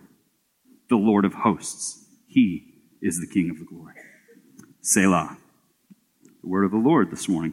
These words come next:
to us. So this psalm has a somewhat unique composition that, that you may have noticed. There are three sections. Uh, last time I preached, uh, I mentioned that those are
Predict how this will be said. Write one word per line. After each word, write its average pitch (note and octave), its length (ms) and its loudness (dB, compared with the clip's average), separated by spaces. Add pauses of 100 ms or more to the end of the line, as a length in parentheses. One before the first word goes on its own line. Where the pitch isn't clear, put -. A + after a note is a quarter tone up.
to - 220 -2
us. - 400 -10 (1500)
So C#3+ 380 4 (100)
this E3+ 240 4
psalm D#3 580 4 (880)
has C#3+ 180 6
a - 20 4
somewhat D#3 300 6
unique C#3 320 6
composition A#2+ 600 4
that, B2+ 220 0
that A#2+ 140 2
you B2 100 6
may G#2+ 160 6
have F2 160 -2
noticed. E2+ 400 -2 (380)
There C3 120 6
are C3 60 6
three B2 260 2
sections. C3 720 2
Uh, G2 320 2
last A2+ 200 4
time A2+ 100 4
I G#2 60 4
preached, A2+ 320 0
uh, G2 240 -2
I G#2 80 -2
mentioned G2+ 320 2
that F#2+ 80 0
those G#2 180 2
are G2+ 220 2